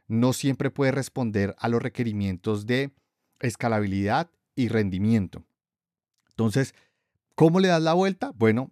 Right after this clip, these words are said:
ahí entra arquitectura, ahí entra frontend, ahí entra backend y ahí todo el mundo se tiene que hablar para poder responder a esas necesidades. El siguiente punto,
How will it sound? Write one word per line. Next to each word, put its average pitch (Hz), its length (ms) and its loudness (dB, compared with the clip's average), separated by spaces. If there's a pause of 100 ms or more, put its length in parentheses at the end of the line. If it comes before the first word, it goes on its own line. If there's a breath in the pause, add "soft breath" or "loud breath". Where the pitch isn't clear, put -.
ahí 104 260 0
entra 107 220 -2
arquitectura, 127 840 -2
ahí 101 220 -2
entra 101 400 -4
frontend, 120 520 0
ahí 98 200 -2
entra 98 200 -4
backend 135 460 -2
y 113 80 -4
ahí 95 100 -4
todo 104 160 -4
el 101 60 -2
mundo 104 220 -4
se 113 100 -8
tiene 92 240 -6
que - 120 -8
hablar 117 280 -2 (180)
para 98 300 -4
poder 90 340 -4
responder 101 800 -4
a 92 220 -4
esas 92 280 -4
necesidades. 87 760 -8 (1080)
El 160 100 2
siguiente 175 380 2
punto, 185 520 0